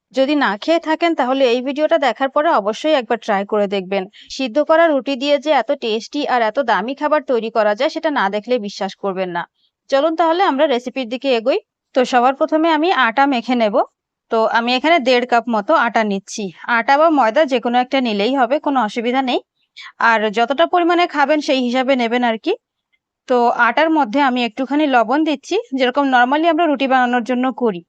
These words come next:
একটুখানি লবণ দিয়ে ভালো করে মিশিয়ে নিচ্ছি। আর তারপরে এখন আমি আটার মধ্যে ভেঙে দিচ্ছি একটা ডিম। দেখুন, আমি নিচ্ছি একটা ডিম।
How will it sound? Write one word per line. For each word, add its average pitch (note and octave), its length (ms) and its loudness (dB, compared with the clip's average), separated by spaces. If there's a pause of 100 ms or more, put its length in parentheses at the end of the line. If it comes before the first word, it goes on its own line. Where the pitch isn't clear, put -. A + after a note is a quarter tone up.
(380)
একটুখানি C#4+ 440 -2
লবণ A#3+ 400 2
দিয়ে C#4+ 140 0
ভালো B3+ 260 0
করে B3+ 180 0
মিশিয়ে B3 380 -4
নিচ্ছি। C4 360 -4 (880)
আর A3+ 380 2
তারপরে A#3+ 600 2
এখন D#4 440 2
আমি C4 220 0
আটার A#3+ 300 2
মধ্যে B3+ 260 -2
ভেঙে B3+ 260 0
দিচ্ছি A#3 360 -4
একটা C#4 300 2
ডিম। G3 380 -2 (720)
দেখুন, C#4+ 400 -2
আমি A#3+ 300 -2
নিচ্ছি A#3+ 440 -4
একটা A#3+ 340 -2
ডিম। A#3 260 0